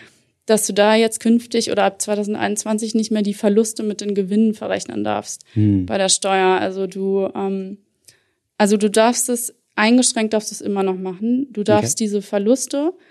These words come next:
Speaker 1: von, ähm, die du aus Aktien oder Anleihen hast, darfst du bis zu einer Grenze von zehntausend Euro aber nur noch verrechnen.
Speaker 2: Okay.
Speaker 1: Also wenn ich jetzt, ähm, vierzigtausend Euro Verlust mache mit Aktien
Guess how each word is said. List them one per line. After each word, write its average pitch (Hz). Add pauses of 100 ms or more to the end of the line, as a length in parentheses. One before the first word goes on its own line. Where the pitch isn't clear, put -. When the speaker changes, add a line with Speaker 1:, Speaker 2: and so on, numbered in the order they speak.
(400)
Speaker 1:
von, 220
ähm, 208
die 214
du 208
aus -
Aktien 240
oder 208
Anleihen 240
hast, 262 (160)
darfst 214
du 233
bis -
zu -
einer 208
Grenze 208
von 202
zehntausend 208
Euro 202
aber 190
nur 190
noch 196 (100)
verrechnen. 185
Speaker 2:
Okay. 110 (340)
Speaker 1:
Also 196
wenn 202
ich 196
jetzt, -
ähm, -
vierzigtausend 208
Euro 202
Verlust 202
mache 208
mit 190
Aktien 226